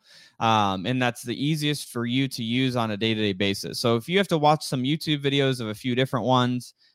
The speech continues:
I would do that. Um, but what we personally use in our business, uh, I'll drop this in the, the comment section here for everybody,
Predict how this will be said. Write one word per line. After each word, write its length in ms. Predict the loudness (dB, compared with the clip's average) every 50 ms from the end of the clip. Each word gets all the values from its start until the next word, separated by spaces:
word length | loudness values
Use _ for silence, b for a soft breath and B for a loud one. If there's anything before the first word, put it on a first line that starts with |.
| _ 0
I 120 | 2 4
would 160 | 4 2 2
do 160 | 2 0 2
that. 300 | 4 4 6 6 4 2 0 B B B B B B
Um, 340 | 0 2 4 4 4 2 4
but 160 | 4 4 4
what 200 | 6 6 4 4
we 180 | 4 2 0 0
personally 640 | 0 0 2 2 2 2 0 0 0 2 2 4
use 380 | 4 4 4 4 4 2 0 -2
in 160 | -4 -2 0
our 160 | 2 2 2
business, 640 | 4 2 2 2 0 -2 -4 -4 -4 -6 -10 -14 -16 _ _ _ _ _ _ _ _ _ _ _ 2
uh, 300 | 4 6 6 4 4 4
I'll 120 | 4 2
drop 380 | 2 2 2 4 4 4 2 0 _
this 260 | 0 0 0 0 -4 -6
in 240 | -4 -2 0 0 0
the, 280 | 2 2 0 0 -2
the 160 | -2 -6 -8
comment 480 | -6 -2 0 2 2 2 2 0 -2 -2
section 420 | -2 0 0 0 -2 -6 -6 -6
here 300 | -4 -2 0 0 0 0
for 160 | 0 0 -2 0
everybody, 480 | 0 0 0 0 2 2 2 0 -2